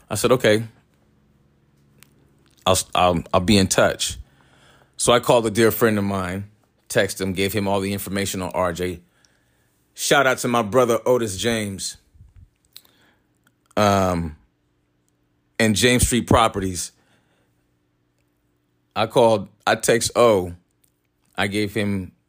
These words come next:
R J's resume. I told him exactly what it was. This is what I'm talking about when I say see yourself, because it's not just about seeing yourself winning and obtaining cool things.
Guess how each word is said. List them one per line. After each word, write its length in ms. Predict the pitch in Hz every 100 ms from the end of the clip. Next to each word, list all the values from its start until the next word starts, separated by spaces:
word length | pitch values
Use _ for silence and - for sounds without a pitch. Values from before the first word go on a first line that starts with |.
| -
R 140 | 104
J's 260 | 104 107 95
resume. 580 | 104 104 101 113 113 113 _ _ _ _ _ _ - 98
I 60 |
told 200 | - 113
him 80 | 98
exactly 360 | 90 101 107 110
what 180 | 104
it 100 | 98
was. 480 | 87 98 82 78 80
This 200 | 90 143
is 60 | 135
what 140 | 123
I'm 80 | 120
talking 300 | 123 117 117
about 220 | 95 104
when 100 | 101
I 40 | 101
say 220 | - 101
see 260 | - 120
yourself, 720 | 113 98 92 - - 92 85
because 320 | - 95 98 - - - -
it's 160 | 113
not 140 | 120 123
just 120 | 127
about 200 | 123 117
seeing 400 | - 135 143 139
yourself 520 | 123 117 - 110 101
winning 640 | 98 117 147 135 98 78 78 _ - _
and 220 | 98 104 98
obtaining 560 | 98 - 131 139 117
cool 240 | 104 127 113
things. 520 | - 139 120 87